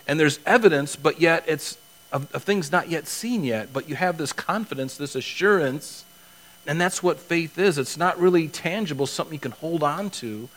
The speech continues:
but that's what faith is. But when you believe, then you see. But the world says, "No, I want to see, and then I'll believe." And God says, "No, you have to believe, and then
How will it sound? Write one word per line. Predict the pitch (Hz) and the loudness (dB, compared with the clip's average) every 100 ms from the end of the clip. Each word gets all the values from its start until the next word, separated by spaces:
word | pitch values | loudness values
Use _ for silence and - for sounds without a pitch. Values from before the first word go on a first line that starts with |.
| - - | -12 -6
but | 127 | 2
that's | 180 180 | 4 4
what | 180 151 | 0 0
faith | - 175 170 - | 0 0 0 -2
is. | 202 127 123 - - | -2 -2 -8 -16 2
But | 160 160 | 2 4
when | 185 | 4
you | 185 | 4
believe, | 165 165 170 240 190 180 156 | 8 8 8 6 6 4 4
then | 196 202 | 2 4
you | 190 190 | 2 2
see. | - 254 220 156 | 0 -2 0 2
But | 143 151 | 2 4
the | |
world | 170 247 247 185 | 4 10 10 10
says, | 185 175 | 4 2
"No, | 180 247 | 8 10
I | 208 | 10
want | 190 202 | 8 6
to | 196 | 4
see, | - 269 247 196 | 0 0 2 4
and | 196 | 8
then | 277 | 8
I'll | 254 208 | 10 8
believe." | 180 165 151 135 - - | 8 8 4 0 -4 -8
And | 151 | 0
God | 180 180 | 4 4
says, | 190 165 | 2 -2
"No, | 175 220 | 6 8
you | 202 185 | 8 6
have | 143 165 - | 0 0 0
to | |
believe, | 151 156 175 175 156 - - | 0 0 0 0 -4 -8 -4
and | 139 147 | -2 4
then | 160 170 147 | 6 6 4